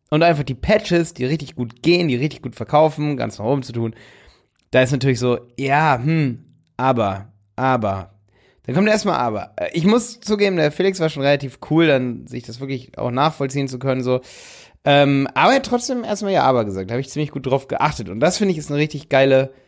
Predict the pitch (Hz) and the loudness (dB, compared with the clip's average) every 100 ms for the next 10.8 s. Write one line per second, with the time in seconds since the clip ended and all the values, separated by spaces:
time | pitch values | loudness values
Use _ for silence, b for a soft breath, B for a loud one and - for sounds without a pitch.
0 | b - 120 107 80 185 233 185 185 185 | b -8 -2 -2 2 4 4 2 -2 -2
1 | 156 175 170 - 156 151 143 135 143 135 | -2 2 2 0 0 0 2 0 0 0
2 | 110 151 151 143 - 127 127 123 117 113 | 0 -2 0 -2 0 0 2 0 2 2
3 | - 113 123 101 - - 110 76 113 117 | 2 -4 -4 -6 -10 -8 -6 -6 -6 0
4 | 139 - - - 113 110 113 110 110 113 | 0 0 -4 -4 -4 -6 -4 -4 -2 -2
5 | - 95 98 101 - 151 B B B B | -4 -10 -8 -10 -6 -8 B B B B
6 | B 123 120 117 113 110 107 - _ _ | B 2 4 6 4 0 -2 -10 _ _
7 | _ - 131 123 120 120 - 113 120 120 | _ 0 6 6 6 2 0 -2 0 0
8 | - - 127 123 113 95 104 117 113 110 | -4 0 2 4 2 -4 -4 0 0 0
9 | - - 120 113 117 107 107 104 101 139 | -6 -6 -4 -2 -2 -2 -4 -6 -2 2
10 | 160 160 - 120 127 113 113 | 2 0 -6 0 0 0 -8